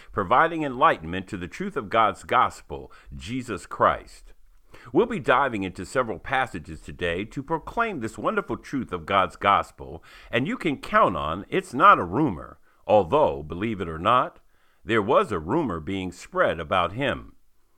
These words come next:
Do you know what the rumor is? And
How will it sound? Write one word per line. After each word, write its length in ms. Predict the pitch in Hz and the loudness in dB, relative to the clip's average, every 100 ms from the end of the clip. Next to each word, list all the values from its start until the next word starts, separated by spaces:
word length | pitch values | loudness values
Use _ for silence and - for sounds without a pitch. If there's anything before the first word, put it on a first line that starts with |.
| _ _ | _ _
Do 80 | 202 | -8
you 140 | 277 | -2
know 120 | 294 | 0
what 220 | 247 202 160 | 2 2 -2
the 80 | |
rumor 440 | 101 98 131 123 107 | -2 -2 -2 -2 -2
is? 500 | 95 113 156 - _ _ _ _ _ _ | -2 -2 -8 -20 _ _ _ _ _ _
And 540 | 143 139 78 80 104 | 0 0 0 -4 -10